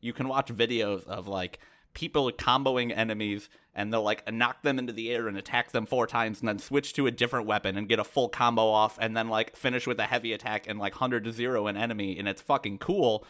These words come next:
Um, because, again, it, I mean, this is Platinum Games. The pedigree is there from, you know, like, Bayonetta and other titles they've done like that. But you just never have to interact with that system. There is no incentive to, because it's just not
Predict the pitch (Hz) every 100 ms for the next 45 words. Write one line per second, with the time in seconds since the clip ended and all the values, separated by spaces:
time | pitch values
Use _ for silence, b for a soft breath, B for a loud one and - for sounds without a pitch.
0 | B B - 101 90 82 110 143 127 95
1 | 104 104 92 - 92 98 95 98 - -
2 | 113 98 95 113 107 98 - 107 107 101
3 | 90 92 95 95 92 95 95 90 92 -
4 | 92 98 95 92 95 95 90 - 92 95
5 | 90 92 104 92 - 92 92 B B B
6 | _ _ _ 135 127 156 135 160 156 127
7 | 127 113 110 113 104 - 104 - - 95
8 | 90 90 - 87 92 90 92 - 95 104
9 | 113 127 123 123 117 - 113 110 95 -
10 | 92 85 92 95 92 - 107 98 92 98